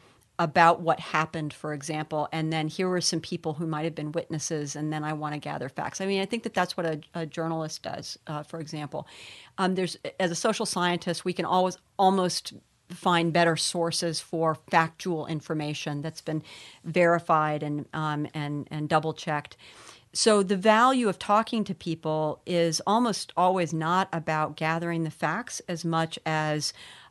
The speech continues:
uh, gathering an understanding of, uh,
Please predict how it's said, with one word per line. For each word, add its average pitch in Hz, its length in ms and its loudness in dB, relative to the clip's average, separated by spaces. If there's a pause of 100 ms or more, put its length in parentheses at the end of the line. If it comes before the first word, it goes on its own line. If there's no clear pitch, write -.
uh, 170 160 4
gathering 175 920 4
an 165 200 0
understanding 170 1300 -2 (420)
of, 170 480 4 (280)
uh, 160 380 0